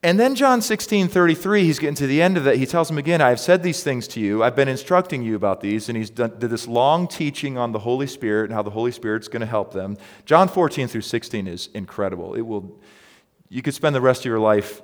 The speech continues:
studying. It's phenomenal. So he's getting towards the end of that. John sixteen thirty-three, "I've said these things to you, that in me you may have peace. In the world you will have tribulation, but take heart, I've overcome the world."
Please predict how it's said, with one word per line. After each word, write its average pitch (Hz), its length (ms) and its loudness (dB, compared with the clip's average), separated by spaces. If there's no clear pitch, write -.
studying. 101 460 -2
It's 90 260 -10
phenomenal. 113 760 -2
So 113 180 -2
he's 110 240 -2
getting 175 240 -2
towards 160 220 -2
the 139 80 -2
end 123 100 -2
of 104 60 -2
that. 101 320 2
John 123 200 0
sixteen 127 360 -8
thirty-three, 120 400 -2
"I've 107 100 0
said 185 180 2
these 226 200 -4
things 147 220 -2
to 131 100 -8
you, 120 240 0
that 156 180 6
in 233 280 2
me 196 160 4
you 170 180 -2
may 156 140 2
have 135 240 2
peace. - 560 -8
In 156 120 4
the 165 80 2
world 180 360 6
you 170 120 0
will 196 200 6
have 196 200 2
tribulation, 190 640 -2
but 117 140 -4
take 156 240 -2
heart, 156 260 -2
I've 113 160 -2
overcome 123 420 -6
the 123 80 -10
world." 120 420 -12